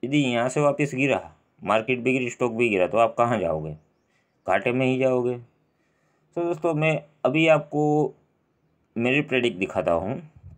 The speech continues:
मेरी सोच दिखाता हूँ कि मैंने क्या किया था। फिर खुद आप लोग अपने आप समझ जाओगे कभी ये क्या करना चाहिए।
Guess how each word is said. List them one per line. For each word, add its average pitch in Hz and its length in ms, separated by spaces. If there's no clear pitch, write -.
मेरी 120 280
सोच 120 220
दिखाता 90 420
हूँ 127 300
कि 123 80
मैंने 127 260
क्या 120 280
किया 90 320
था। 78 200
फिर 139 220
खुद 156 300
आप 147 280
लोग 156 260
अपने 143 200
आप 143 160
समझ 165 240
जाओगे 120 400
कभी 123 240
ये 139 260
क्या 147 280
करना 117 280
चाहिए। 85 500